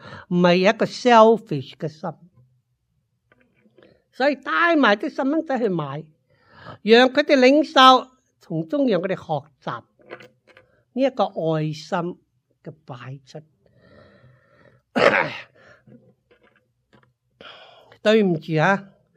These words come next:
上次講完道之後，我以為我冇機會再講啊。我哋睇吓大家 bulletin 嘅愛心捐、慈善捐係幾多？一年預計幾多啊？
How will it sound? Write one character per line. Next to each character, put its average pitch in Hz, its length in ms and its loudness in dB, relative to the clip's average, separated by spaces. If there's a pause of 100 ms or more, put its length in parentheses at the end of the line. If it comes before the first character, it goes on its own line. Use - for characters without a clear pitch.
(240)
上 170 300 -4
次 - 160 -8 (160)
講 185 240 0
完 180 120 -2
道 160 120 -6
之 175 160 -2
後， 175 60 0
我 165 100 0
以 180 140 -4
為 151 80 -2
我 156 160 -4
冇 165 180 -6
機 202 180 -2
會 151 140 -4
再 156 240 -6
講 156 400 -4
啊。 147 100 -10 (1080)
我 190 100 -8
哋 190 40 -6
睇 202 180 -4
吓 233 80 -2
大 165 160 -8
家 180 140 -8
bulletin 180 480 -8
嘅 175 200 -4
愛 180 80 0
心 196 320 -6
捐、 202 180 -6
慈 165 220 -20
善 147 280 -12
捐 190 180 -4
係 151 80 -10
幾 139 140 -14
多？ 160 260 -14 (2000)
一 359 100 0
年 247 200 4
預 190 120 -2
計 208 180 2
幾 196 160 -4
多 220 120 -2
啊？ 170 180 -6